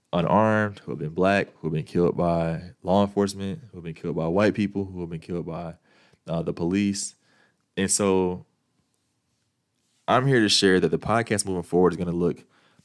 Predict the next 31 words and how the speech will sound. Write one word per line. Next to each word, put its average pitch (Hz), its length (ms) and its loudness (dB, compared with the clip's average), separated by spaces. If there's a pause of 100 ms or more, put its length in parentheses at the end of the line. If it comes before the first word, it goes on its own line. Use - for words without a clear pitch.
um, 82 120 -8
a 85 40 -4
little 107 180 2
bit 104 140 0
different, 87 440 -2
um, 82 140 -8
than 87 100 -8
what 95 140 -2
I 92 100 -2
had 87 200 -4
expressed 82 480 -4
a 80 60 -8
couple 82 240 -6
weeks 80 180 -4
ago, 80 380 -6 (460)
uh, 80 140 -2
really 95 220 2
prior 85 400 0
to 85 520 -2
the 82 100 -8
murder 82 280 0
of 82 140 -2
George 80 240 -2
Floyd. 80 360 -10 (880)
Uh, 80 200 -4
I 110 160 2
understand 98 400 0
that - 80 -8
this 92 140 -4
is 85 120 -6
a 80 120 -6